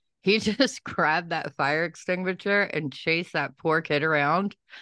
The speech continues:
<laughs> like, hitting him with the fire extinguisher stuff, whatever it's <laughs> called. And, like, writing in the chat, "Don't mess with my sister." <laughs> Chase the poor kid out of the server. I'm like,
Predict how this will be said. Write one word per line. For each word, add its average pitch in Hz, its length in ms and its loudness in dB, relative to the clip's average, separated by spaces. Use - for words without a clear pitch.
<laughs> - 360 -6
like, 226 400 0
hitting 185 280 0
him 190 200 -4
with 165 160 -4
the 147 80 -8
fire 143 280 -2
extinguisher 180 720 -4
stuff, 196 380 0
whatever 147 300 -2
it's 156 140 -6
<laughs> - 140 -20
called. - 380 -6
And, 180 400 0
like, 160 400 2
writing 190 520 2
in 185 120 0
the 170 120 0
chat, 147 340 -2
"Don't 220 300 4
mess 233 300 0
with 196 200 -6
my 202 260 2
sister." 180 840 0
<laughs> - 760 -4
Chase 247 240 0
the 233 120 -4
poor 220 240 2
kid 202 200 0
out 185 200 4
of 156 80 -6
the 160 100 -6
server. 165 420 -2
I'm 143 140 -4
like, 170 280 -2